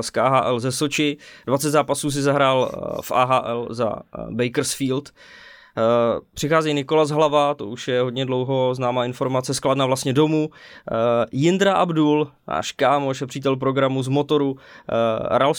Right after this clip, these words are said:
Freiberg z, eh, lotyšského obránce po roční pauze zpátky v extralize, hrál, eh, v Rize a v německé nejvyšší soutěži. Eh, Kristaps Zil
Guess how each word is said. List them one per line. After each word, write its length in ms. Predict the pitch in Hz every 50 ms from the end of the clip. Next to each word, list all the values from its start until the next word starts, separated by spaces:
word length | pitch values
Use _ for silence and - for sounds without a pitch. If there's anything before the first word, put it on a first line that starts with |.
| - -
Freiberg 520 | - 151 151 151 147 143 135 127 127 127 -
z, 140 | - -
eh, 380 | 135 123 123 123 117 - - 107
lotyšského 440 | 123 131 131 143 131 - - 143 139
obránce 440 | 131 139 139 131 131 131 - 135 123
po 100 | 120 131
roční 260 | 120 127 - 143 135
pauze 260 | 127 127 127 131 143
zpátky 340 | 139 - 160 151 147 - 151
v 60 | -
extralize, 640 | 160 151 - - 156 147 143 139 139 139 131 131 131 - - - - - -
hrál, 400 | 127 131 127 127 127 123 120 - -
eh, 40 | - 50 50 57 57 50 - - _ - - _ - _ _ - - 110
v 60 | 131
Rize 460 | 151 165 165 151 165 160 156 151 151 - - - _
a 380 | - 117 123 120 110 110 107 110
v 120 | 107 107
německé 380 | 113 120 123 127 120 - - 131
nejvyšší 300 | 123 120 120 117 - 120
soutěži. 540 | 117 151 147 147 147 160 156 147 151 151 147 - - - - - _ -
Eh, 300 | - 120 120 120 120 117
Kristaps 420 | 117 - 151 143 - 175 170 160 143
Zil 320 | 127 143 151 156 160 175